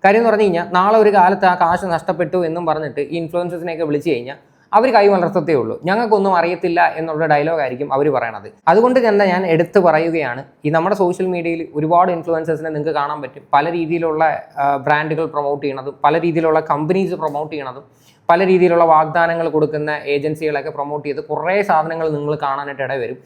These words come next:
ദൈവത്തെ ഓർത്ത് ഇതൊന്നും വിശ്വസിച്ച് പോയി ചാടി കയറി പൈസ ഇൻവെസ്റ്റ് ചെയ്യരുത് എന്ന് മാത്രമേ എനിക്ക് പറയാനുള്ളൂ. എന്നാലും നമുക്ക് വിഷയത്തിലോട്ട് പോകാം. നീരജ അമ്മൂസ് എന്ന് പറയുന്ന YouTube ചാനൽ നിങ്ങൾക്ക് എല്ലാവർക്കും അറിയാമല്ലോ. അറിയാത്തവർക്ക് വേണ്ടിയിട്ട് ഞാൻ പറഞ്ഞുതരാം. പുള്ളിക്കാരത്തി ലൈഫ് സ്റ്റൈൽ വ്ലോഗൊക്കെ ചെയ്ത് നടക്കുന്ന ഒരു വ്യക്തിയാണ്, ഒരു ഇൻഫ്ലുവൻസറാണ്.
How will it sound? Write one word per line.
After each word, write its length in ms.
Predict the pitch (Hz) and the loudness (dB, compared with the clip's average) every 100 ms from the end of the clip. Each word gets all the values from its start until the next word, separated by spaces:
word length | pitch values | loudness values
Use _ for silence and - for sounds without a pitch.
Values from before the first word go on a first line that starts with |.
| _ _ - | _ _ 0
ദൈവത്തെ 280 | 151 190 208 196 | 4 6 6 4
ഓർത്ത് 200 | 180 185 170 | 4 0 -2
ഇതൊന്നും 280 | 165 165 180 180 151 | -2 -2 -4 -4 -6
വിശ്വസിച്ച് 480 | 143 165 160 151 160 | -4 -6 -6 -8 -2
പോയി 140 | 143 143 - | -2 -2 -2
ചാടി 220 | 139 151 | -4 -4
കയറി 200 | 139 127 139 - | -4 -4 -6 -4
പൈസ 200 | 135 135 131 | -4 -4 -8
ഇൻവെസ്റ്റ് 280 | 123 127 139 | -8 -10 -4
ചെയ്യരുത് 340 | 156 151 127 104 - | 0 2 0 -4 -10
എന്ന് 120 | 131 143 | -8 -4
മാത്രമേ 240 | 143 156 143 | -4 -4 -4
എനിക്ക് 140 | 143 139 | 0 0
പറയാനുള്ളൂ. 380 | 156 147 120 143 _ _ | 0 -2 -4 -8 _ _
എന്നാലും 220 | 160 190 185 | 2 4 4
നമുക്ക് 200 | 170 180 - 147 | 2 -2 -2 -2
വിഷയത്തിലോട്ട് 460 | 151 151 170 170 143 | 0 2 2 2 0
പോകാം. 120 | 147 - | -2 0
നീരജ 260 | 170 202 208 202 | 4 6 6 2
അമ്മൂസ് 260 | 180 185 180 | 0 -4 -4
എന്ന് 100 | 180 170 | -2 0
പറയുന്ന 240 | 160 156 151 | 0 -4 -4
YouTube 240 | 147 160 160 | -4 -4 -4
ചാനൽ 200 | 151 135 - | -4 -6 -10
നിങ്ങൾക്ക് 200 | 151 147 | -10 -6
എല്ലാവർക്കും 260 | 135 127 135 | -6 -4 -6
അറിയാമല്ലോ. 300 | 120 110 107 - - _ - | -6 -8 -12 -16 -20 _ 0
അറിയാത്തവർക്ക് 380 | 160 180 190 190 | 2 4 4 4
വേണ്ടിയിട്ട് 220 | 185 180 | 4 4
ഞാൻ 60 | 180 170 | 2 2
പറഞ്ഞുതരാം. 320 | 170 147 147 | 2 0 0
പുള്ളിക്കാരത്തി 440 | 156 156 165 160 165 156 | 0 2 0 0 -6 -2
ലൈഫ് 140 | 151 156 | -2 -2
സ്റ്റൈൽ 160 | 175 165 | -2 0
വ്ലോഗൊക്കെ 320 | 151 151 156 151 | 0 0 -2 -4
ചെയ്ത് 200 | 151 147 151 - | -2 -2 -6 -8
നടക്കുന്ന 300 | 151 151 147 | -8 -6 -4
ഒരു 60 | 147 | -2
വ്യക്തിയാണ്, 400 | 143 - 143 123 - - - | -2 -2 -4 -4 -12 -14 -2
ഒരു 100 | 180 190 | 4 4
ഇൻഫ്ലുവൻസറാണ്. 640 | 202 214 202 196 175 147 | 4 4 4 4 4 2